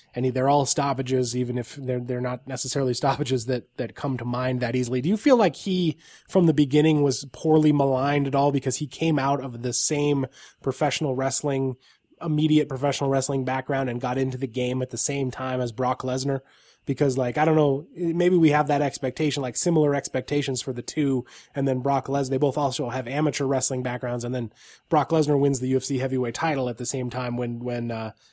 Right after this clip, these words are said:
Lashley is, like, beating Wes Sims and losing to Chad Griggs.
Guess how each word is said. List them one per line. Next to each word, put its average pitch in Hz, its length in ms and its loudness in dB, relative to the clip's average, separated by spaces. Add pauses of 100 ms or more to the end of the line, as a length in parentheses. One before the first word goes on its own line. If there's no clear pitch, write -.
(140)
Lashley 127 360 -2
is, 113 120 -6
like, 117 180 -8
beating 123 300 -4
Wes 127 200 0
Sims 131 360 0
and 110 160 -8
losing 123 240 0
to 110 80 -4
Chad 113 320 -4
Griggs. 110 420 -6